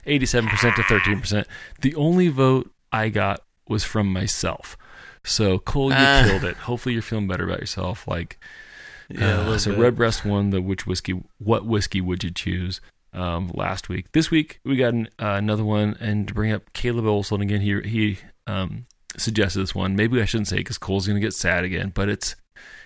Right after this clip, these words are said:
Speaker 1: it's the world we live in.
Speaker 2: <laughs> No, this is a cool one.
Speaker 1: Yeah, so, um, there's talk about some stimulus checks coming out and things like that here in the States,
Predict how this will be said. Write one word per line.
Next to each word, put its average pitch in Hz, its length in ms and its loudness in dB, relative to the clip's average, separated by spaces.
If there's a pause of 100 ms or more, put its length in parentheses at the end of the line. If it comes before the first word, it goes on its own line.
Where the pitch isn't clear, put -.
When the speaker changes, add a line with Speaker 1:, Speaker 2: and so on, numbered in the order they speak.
Speaker 1:
it's 165 200 -2
the 123 120 2
world 107 240 4
we 104 200 6
live 95 240 2
in. 98 120 2
Speaker 2:
<laughs> - 0 -
No, 156 140 6
this 214 180 2
is 302 180 2
a - 40 -14
cool 131 320 4
one. 101 320 2
Speaker 1:
Yeah, 190 400 2
so, 120 420 2
um, 107 380 -2
there's 151 180 2
talk 120 300 -4
about 110 260 -2
some 104 140 -2
stimulus 104 460 0
checks - 340 -4
coming 95 280 -2
out 90 180 -2
and 95 80 -6
things 92 180 -2
like 92 140 -4
that 87 160 -4
here 92 160 -4
in 87 80 -2
the 85 60 -6
States, 101 420 -6